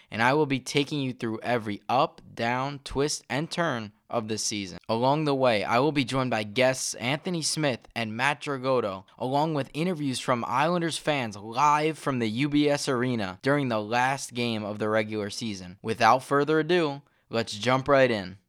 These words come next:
The Islanders opened the doors of the twenty twenty-two twenty-three season in October against the Florida Panthers. There were a lot of familiar faces on the ice,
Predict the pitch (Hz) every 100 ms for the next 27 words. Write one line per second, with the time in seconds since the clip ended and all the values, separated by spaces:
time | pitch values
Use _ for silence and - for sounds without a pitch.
0 | _ _ _ _ - 107 113 139 170 170
1 | 151 135 139 - 165 147 123 143 123 107
2 | 104 101 - 131 139 147 139 123 - 139
3 | 135 131 127 131 131 120 - 135 123 131
4 | 131 123 107 - - 151 123 101 104 110
5 | 104 104 - 117 110 101 120 117 113 -
6 | 85 - - - 147 180 135 117 123 165
7 | 165 - 151 151 151 147 - 151 147 113
8 | 117 110 104 113 113 -